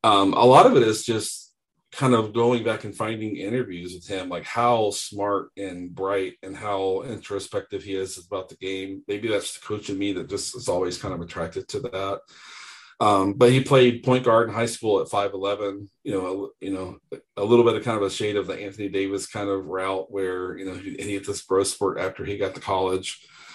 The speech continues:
And it wasn't until the season that he really started learning how to play with the length he had and the size that he had,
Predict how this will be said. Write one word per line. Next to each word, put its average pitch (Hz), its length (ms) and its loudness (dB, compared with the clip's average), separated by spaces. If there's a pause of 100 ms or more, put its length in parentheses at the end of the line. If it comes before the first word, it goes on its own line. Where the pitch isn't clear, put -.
(360)
And 113 140 6
it 107 100 6
wasn't 123 300 8
until 107 260 2
the 101 140 2
season 110 340 0
that 98 80 0
he 95 60 0
really 101 240 2
started 98 260 -2
learning 98 200 -6
how 90 60 -4
to 85 60 -8
play 98 280 -2
with 95 180 -10
the 87 60 -16
length 95 240 -6
he 95 100 -12
had 95 260 -6
and 90 80 -16
the 85 60 -14
size 95 360 -2
that - 140 -12
he 95 100 -6
had, 92 280 -10